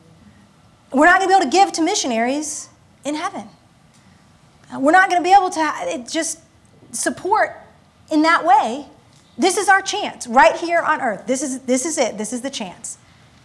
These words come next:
to experience this kind of privilege. Now, in this particular text,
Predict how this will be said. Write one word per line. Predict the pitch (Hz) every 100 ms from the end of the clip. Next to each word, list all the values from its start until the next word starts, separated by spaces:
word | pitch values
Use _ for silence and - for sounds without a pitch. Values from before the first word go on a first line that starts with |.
| _ _
to | - 285
experience | 285 - 311 302 285
this | 294 285
kind | 285 277
of |
privilege. | 269 269 220 202
Now, | 254 262 247 - - _ - - _ _ _ -
in | 359 381
this | 370 381
particular | 311 311 262 214
text, | - 202 - - -